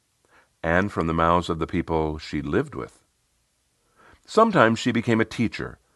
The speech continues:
and she shared what she had learned about thinking errors.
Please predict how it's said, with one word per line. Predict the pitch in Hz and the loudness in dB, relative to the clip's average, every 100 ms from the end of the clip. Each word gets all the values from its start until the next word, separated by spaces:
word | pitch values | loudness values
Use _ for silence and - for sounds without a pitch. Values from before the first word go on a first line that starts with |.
| _ | _
and | - 95 98 | 0 0 0
she | - 98 | 0 0
shared | 185 - 123 90 78 | 0 2 4 6 4
what | 76 | -2
she | - 82 | -2 -2
had | 78 | 2
learned | 120 117 | 2 2
about | 71 73 | 0 -4
thinking | - 76 - 71 | -4 -8 -8 -8
errors. | 64 60 - | -8 -10 -12